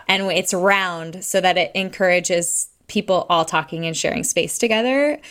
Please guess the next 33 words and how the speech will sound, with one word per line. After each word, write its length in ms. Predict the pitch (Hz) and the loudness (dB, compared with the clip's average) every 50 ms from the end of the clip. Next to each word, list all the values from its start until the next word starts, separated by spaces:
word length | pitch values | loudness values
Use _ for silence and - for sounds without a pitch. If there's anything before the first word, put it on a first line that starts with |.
| - - - | -20 -20 -14
So 500 | - - - 214 190 185 185 185 180 - - - | -4 0 2 4 4 4 4 4 2 0 -2 0
that 240 | 180 185 165 - | 2 2 2 4
was 160 | - 214 208 214 | 2 -2 -2 -2
important 320 | 214 - 220 214 220 226 | -2 -2 0 -2 0 0
to 80 | - 240 | -2 0
me, 160 | 226 226 226 208 | 0 2 2 2
and 100 | 190 175 | 2 2
getting 200 | 196 190 185 180 | 2 2 2 0
a 60 | 180 | -2
bigger 380 | - - 196 190 185 196 196 | 0 0 0 2 2 2 4
round 240 | 190 185 185 180 185 | 4 4 2 0 0
table 340 | - 202 180 175 185 202 202 | 0 0 0 2 2 2 2
versus 880 | 175 175 165 170 - - 185 175 170 170 170 165 170 165 - - - - | 2 2 0 0 2 2 2 2 4 2 2 0 -2 -4 -4 -6 -6 -8
having 420 | - - 185 180 175 165 175 170 165 | -6 -2 -2 -2 0 0 -2 -4 -2
things 260 | 143 185 180 170 - | -4 -4 -4 -2 0
around 380 | 190 175 170 165 156 156 165 185 | 0 2 2 2 0 0 0 0
that 180 | 196 208 - - | 0 0 0 0
room 280 | 214 220 220 220 214 | 0 2 4 4 4
that 120 | 208 - - | 2 2 2
would 280 | 175 170 160 151 - - - | 0 0 0 0 -4 -6 -6
require 400 | 180 175 165 - 170 165 165 165 | -6 -4 -2 0 2 4 4 2
us 100 | 165 - | 2 0
to 60 | - | 0
have 80 | 175 165 | -2 0
a 80 | 165 170 | 0 -2
smaller 320 | - - 165 156 160 185 | -2 -2 -2 -2 -2 -2
table 420 | 202 - 220 214 226 247 247 226 | -2 -2 -2 0 0 0 0 2
was 200 | 190 190 185 185 | 2 2 2 2
actually 360 | 185 170 - - - 185 175 175 | 2 0 -2 -2 -2 -2 0 2
really 300 | 170 165 160 156 160 160 | 2 2 2 0 0 -2
important 360 | 160 165 160 175 160 156 147 | -4 -4 -4 -4 -4 -4 -4
to 80 | - 175 | -6 -4
me. 180 | 180 175 165 | -4 -4 -4